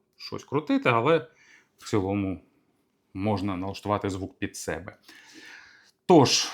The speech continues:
е, взагалі прошивка нормальна, відпрацьована, якихось великих проблем я не зустрів, але с-, м, треба враховувати те, що в мене дуже прості і сценарії використання. Я здебільшого слухаю музику, там,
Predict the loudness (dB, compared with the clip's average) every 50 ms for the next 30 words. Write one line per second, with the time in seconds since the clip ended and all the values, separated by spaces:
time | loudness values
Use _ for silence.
0 | -10 -14 -16 -18 -18 -20 -14 -8 -4 -2 0 0 0 0 2 4 4 6 6 6
1 | 4 2 2 0 0 2 2 2 2 2 2 2 4 4 4 4 4 4 6 6
2 | 6 4 2 0 -2 0 0 0 0 2 2 2 2 4 4 2 2 2 0 0
3 | 0 -2 -2 -2 -2 -4 -2 0 2 2 2 0 0 -2 0 0 0 2 2 0
4 | 0 0 2 2 2 2 2 0 -2 -4 -6 -6 -2 0 0 0 0 -4 -16 -20
5 | -20 -20 _ _ 0 2 4 6 6 4 2 0 -4 -16 _ _ 0 2 2 4
6 | 4 2 0 0 -2 -2 -2 -2 -4 -4 -6 -8 -8 -12 -16 _ _ 2 4 4
7 | 4 4 4 2 2 2 2 2 2 2 4 2 2 0 -2 -2 -2 -2 0 -2
8 | -2 0 0 0 0 0 -2 -4 -4 -2 -2 -2 -2 -2 -4 -4 -4 -4 -4 -4
9 | -4 -4 -2 -2 0 -2 -4 -6 -8 -8 -8 -6 -6 -4 -4 -4 -4 -6 -8 -10
10 | -16 _ _ _ _ -14 -8 -4 0 2 6 6 6 6 6 4 2 0 -2 -2
11 | -2 0 2 4 4 6 6 6 4 4 4 4 2 0 -2 0 0 0 0 0
12 | -2 -2 -2 -4 -4 -4 -6 -4 0 0 0 2 2 0 0 -2 -4 -6 -6 -6
13 | -6 -2 -2 -2 -2 -4